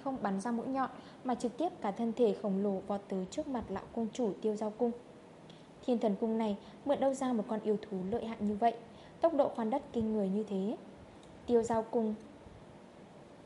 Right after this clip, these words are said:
Tiêu Giao Cung lão cung chủ nhăn nhó. Đang lúc lão thấy mình sắp nhảy tới doanh trại của Thiên Thần Cung trên mặt đất, đột nhiên,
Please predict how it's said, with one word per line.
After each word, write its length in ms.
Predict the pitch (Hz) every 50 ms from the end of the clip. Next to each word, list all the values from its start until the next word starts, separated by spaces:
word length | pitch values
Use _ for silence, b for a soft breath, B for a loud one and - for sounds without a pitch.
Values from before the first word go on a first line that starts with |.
| - - - - - - - -
Tiêu 140 | 294 294
Giao 160 | 277 - 285 285
Cung 320 | 285 285 269 262 262 247
lão 140 | 247 247 -
cung 180 | - 254 247
chủ 140 | 240 - 262
nhăn 320 | 226 185 180 190 196 202 202
nhó. 320 | 196 185 180 185 214 320 - - - - - - B B B B B B B B - -
Đang 240 | 226 226 220 226
lúc 160 | 240 311 320 285
lão 260 | 247 240 233 262 277
thấy 220 | - - 208 196
mình 340 | 196 208 233 247 208 196 190 - B B B B B -
sắp 300 | - - - 330 - -
nhảy 240 | 262 247 202 - -
tới 200 | - 196 190 185
doanh 220 | 185 - 226 220 214
trại 260 | - - 247 240 - 208
của 100 | 208 196
Thiên 200 | 196 214 214 202
Thần 180 | 226 214 196 190 -
Cung 180 | 226 220 214
trên 220 | 208 - 226 214 202
mặt 100 | 196 190
đất, 160 | 202 240 294 - - - B B B B B B B -
đột 200 | - 254 240 247
nhiên, 180 | 254 262 277